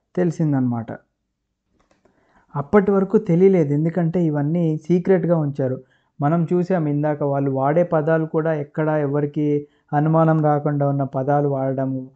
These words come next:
And అలాగే వీళ్ళకి సీక్రెట్ ట్రైన్స్ పెట్టేసి and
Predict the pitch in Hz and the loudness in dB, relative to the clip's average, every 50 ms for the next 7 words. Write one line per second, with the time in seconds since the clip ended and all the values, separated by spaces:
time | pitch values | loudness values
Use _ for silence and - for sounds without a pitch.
0 | _ _ _ _ _ - 147 143 143 143 143 151 151 147 151 147 143 147 143 147 | _ _ _ _ _ -6 -2 0 2 2 2 2 0 0 0 0 0 2 0 0
1 | 143 139 139 143 - 151 143 147 160 156 147 147 - 147 143 143 135 - 147 139 | -2 -4 -4 -2 -2 -2 -2 0 0 0 0 0 0 0 0 0 0 -2 -2 -2
2 | 143 147 151 143 - - 147 139 135 - 143 139 131 - 143 139 135 135 139 139 | 0 -2 -2 -4 -4 -2 -2 -2 -2 0 -2 -2 -2 -2 0 0 0 0 0 -2
3 | - _ _ _ _ _ _ - 143 135 135 131 131 131 131 127 | -8 _ _ _ _ _ _ -6 -4 -2 -2 -2 -2 -2 -2 -2